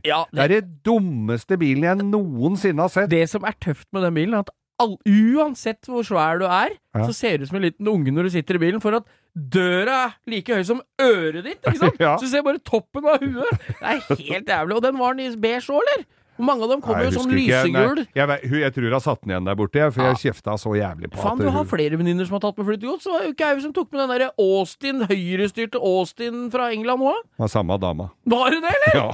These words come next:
Speaker 1: <laughs> Det var god smak på bil. Vi ringer ikke deg før du handler, altså.
Speaker 2: Hun gjorde vel det. Jeg, jeg lurer på om hun ringte meg f-, da hun var på, på vei hjem fra Washington med den der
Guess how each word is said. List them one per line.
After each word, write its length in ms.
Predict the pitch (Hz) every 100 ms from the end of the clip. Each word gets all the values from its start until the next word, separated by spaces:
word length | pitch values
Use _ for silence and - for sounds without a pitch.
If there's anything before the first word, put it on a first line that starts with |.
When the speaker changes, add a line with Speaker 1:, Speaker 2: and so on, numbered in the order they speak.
| 523
Speaker 1:
<laughs> 120 | -
Det 160 | 302 233
var 140 | 214
god 200 | 240 262
smak 300 | 262 254 254
på 120 | 277
bil. 200 | 254 277 302
Vi 100 | 247
ringer 260 | 196 170
ikke 120 | - 311
deg 200 | 285 -
før 240 | - 170
du 60 | 196
handler, 320 | 196 151 262
altså. 160 | 453 143
Speaker 2:
Hun 160 | 147
gjorde 320 | 139 107 107
vel 100 | 160
det. 140 | 139 135 143 392
Jeg, 180 | 147 147 508 -
jeg 100 | 139
lurer 200 | 165 104
på 80 | 117
om 80 | 127
hun 80 | 151
ringte 480 | 151 110 92 143 135
meg 240 | 120 135
f-, 800 | - 123 120 120 131 135 131 131
da 140 | 117 113 120 135 _
hun 260 | - 117 131
var 140 | 117 -
på, 80 | - -
på 100 | 139 117
vei 140 | 113
hjem 380 | 131 120 101 104
fra 160 | 117 131
Washington 640 | 110 90 113 101 131 127
med 220 | 120 117 113
den 160 | 110
der 220 | 107 101